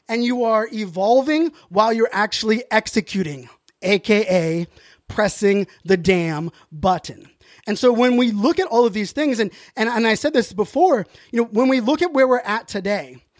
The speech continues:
and then we analyze all of the things that we have at our,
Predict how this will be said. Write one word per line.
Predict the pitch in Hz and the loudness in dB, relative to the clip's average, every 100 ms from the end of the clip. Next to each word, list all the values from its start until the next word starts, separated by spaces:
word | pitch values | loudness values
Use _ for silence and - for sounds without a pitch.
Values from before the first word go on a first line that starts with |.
| _ _ - | _ _ -4
and | 220 | 0
then | |
we | 226 247 | 0 0
analyze | 247 277 269 254 220 | 0 0 2 2 0
all | 214 226 | 2 4
of | 254 | 4
the | 220 | 4
things | 220 226 214 | 0 0 -4
that | |
we | 208 | -4
have | 208 202 | -4 -2
at | 214 196 202 | -4 -2 -2
our, | 196 202 | 0 -2